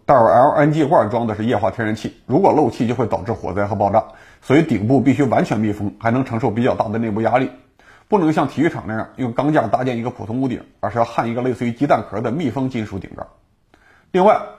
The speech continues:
，L N G储罐太大了，就算比例很少的液化天然气蒸发，也会明显提升内部的压强，制造爆炸。所以现在的顶盖往往是悬挂式的双层顶，吊顶和顶盖之间有一个空腔，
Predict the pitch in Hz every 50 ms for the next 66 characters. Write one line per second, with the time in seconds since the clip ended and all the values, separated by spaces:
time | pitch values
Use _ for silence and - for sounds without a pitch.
0 | _ _ - 120 131 151 - 143 139 143 147 - - - 92 113 110 104 - 117
1 | 104 120 110 - - - - _ _ _ - 143 139 151 131 117 92 104 131 123
2 | - - 117 170 170 147 92 76 76 101 113 120 107 113 101 98 110 98 104 101
3 | 107 104 - 101 95 90 101 95 - - - - 98 95 107 98 95 101 143 160
4 | 147 95 73 - - 104 101 101 104 107 98 82 - 95 101 92 95 95 - 76
5 | 57 - _ - 104 98 101 92 87 98 95 101 95 - - - _ _ _ -
6 | - - - - - - - - 170 180 127 - - 185 196 185 147 127 110 101
7 | 95 110 123 120 104 110 131 131 104 101 107 98 - 110 104 123 160 160 120 -
8 | 127 104 101 - - 165 170 170 - 110 87 76 - - - _ _ _ - 196
9 | 196 147 117 104 - 104 131 131 - 85 104 120 117 101 117 113 120 120 110 -
10 | 92 104 123 - - - 143 151 127 143 131 139 - -